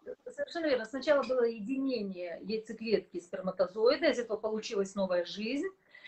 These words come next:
И затем в момент рождения происходит сепарация, а, одного организма от другого. Это самое первое. Но первое время мама с ребёнком в норме должны быть ещё какое-то время, как минимум, говорят,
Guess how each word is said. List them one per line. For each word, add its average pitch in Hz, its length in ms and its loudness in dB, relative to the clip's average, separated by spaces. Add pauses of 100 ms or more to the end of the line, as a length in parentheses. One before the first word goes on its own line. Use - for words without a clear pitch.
(140)
И 226 100 -4
затем 262 400 6
в 240 40 -6
момент 233 340 0
рождения 220 580 2
происходит 226 600 -2
сепарация, 254 960 4
а, 196 440 2
одного 202 340 0
организма 214 520 -4
от 180 100 -8
другого. 196 440 0
Это 160 160 -4
самое 226 360 -4
первое. 196 500 0
Но 233 400 4 (500)
первое 254 340 4
время 233 320 0
мама 220 320 0
с 262 100 -10
ребёнком 226 680 0
в 180 160 -4
норме 202 680 4 (360)
должны 208 840 6
быть 202 300 -6
ещё 277 220 -2
какое-то 214 480 0
время, 247 240 2
как 208 240 0
минимум, 269 600 4
говорят, 185 480 4